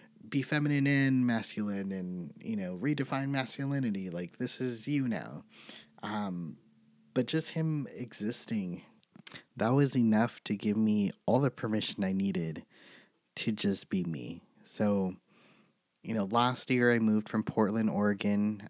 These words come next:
uh, to Austin, Texas. And,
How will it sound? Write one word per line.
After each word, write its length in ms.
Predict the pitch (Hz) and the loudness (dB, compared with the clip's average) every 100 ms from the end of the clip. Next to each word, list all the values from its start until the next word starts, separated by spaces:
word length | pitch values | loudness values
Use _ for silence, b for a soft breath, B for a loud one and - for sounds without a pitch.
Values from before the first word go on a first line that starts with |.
| - | -8
uh, 360 | 98 95 90 90 | -4 -4 -4 -8
to 200 | - 104 | -8 -6
Austin, 340 | - 104 - 113 | -6 -8 -6 -6
Texas. 760 | - 92 - 87 87 - - - | -4 -8 -6 -6 -6 -8 -12 -10
And, 480 | 98 98 95 92 92 | -6 -4 -2 -2 -6